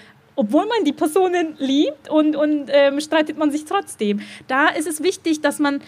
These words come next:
schaut, welche Wege kann ich finden, um auf dem, auf dem, ja, gleichen Nenner zu kommen. Und das ist für mich ganz wichtig, dass man, dass man, ähm, spricht. Wie spreche ich mit der Religion? Ja,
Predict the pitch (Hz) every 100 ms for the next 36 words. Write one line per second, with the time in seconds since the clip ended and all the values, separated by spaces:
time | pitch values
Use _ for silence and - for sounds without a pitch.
0 | - - - 277 294 403 269 254 302 330
1 | 247 269 302 320 302 269 320 294 - -
2 | 320 - 330 359 330 - - _ - 269
3 | 262 262 - 254 262 277 254 247 240 247
4 | 214 240 240 208 220 - 233 233 247 302
5 | 254 254 254 294 349 349 - 208 - 185
6 | 208 208 277 294 - 302 294 302 285 302
7 | 302 302 247 269 - 254 262 262 - -
8 | - - 240 233 233 - - 285 370 -
9 | - 262 - 233 233 233 214 233 233 226
10 | 233 294 330 - - 254 262 233